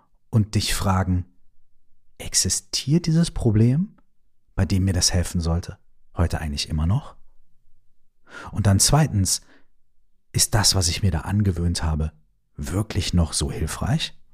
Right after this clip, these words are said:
Und dann kommt die dritte und sehr entscheidende Frage.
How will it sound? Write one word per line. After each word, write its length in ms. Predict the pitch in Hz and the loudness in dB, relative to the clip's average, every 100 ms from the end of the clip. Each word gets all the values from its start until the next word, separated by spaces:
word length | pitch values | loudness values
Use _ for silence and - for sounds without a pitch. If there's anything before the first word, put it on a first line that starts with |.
| - - - - - - - _ - - - | -20 -20 -20 -20 -20 -20 -20 _ -20 -20 -10
Und 200 | - 98 | -4 2
dann 180 | 107 120 | 4 4
kommt 240 | - 98 | 4 0
die 80 | 101 | -2
dritte 500 | 95 110 110 95 90 - - - | 0 2 2 2 0 -4 -20 0
und 220 | 95 82 | 2 2
sehr 320 | - 92 92 | 2 2 2
entscheidende 480 | 82 - 90 80 76 | 0 0 2 2 -2
Frage. 360 | - - 69 | -4 -10 -14